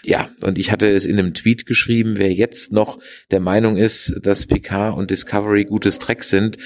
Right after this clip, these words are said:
nachdem er sowas wie Lower Decks gesehen hat, der muss mir das jetzt ernsthaft mal erklären. Und ich hatte dann einen Aufruf gestartet und hab gesagt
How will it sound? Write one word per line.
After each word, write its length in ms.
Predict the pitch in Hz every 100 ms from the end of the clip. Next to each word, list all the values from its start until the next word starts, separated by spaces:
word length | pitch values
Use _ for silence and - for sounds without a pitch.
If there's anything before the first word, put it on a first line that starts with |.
| - -
nachdem 300 | 92 104 104
er 200 | 101 104
sowas 280 | 110 113
wie 80 | 104
Lower 280 | 95 120 127
Decks 280 | 98 - -
gesehen 420 | 90 85 87 87
hat, 160 | 104 - - - - -
der 80 |
muss 180 | 98 113
mir 120 | 117
das 160 | 107 -
jetzt 160 | 104 87
ernsthaft 420 | 107 - 107 -
mal 160 | 104
erklären. 480 | 98 95 - 104 87 - - -
Und 80 | 95
ich 120 | -
hatte 180 | 123 127
dann 140 | 101
einen 240 | 92 90 -
Aufruf 540 | 160 - 196 190 -
gestartet 720 | - - 190 85 - 131 - _ _ _ _ _ _ _ -
und 80 | -
hab 160 | 82 -
gesagt 460 | 85 92 104 -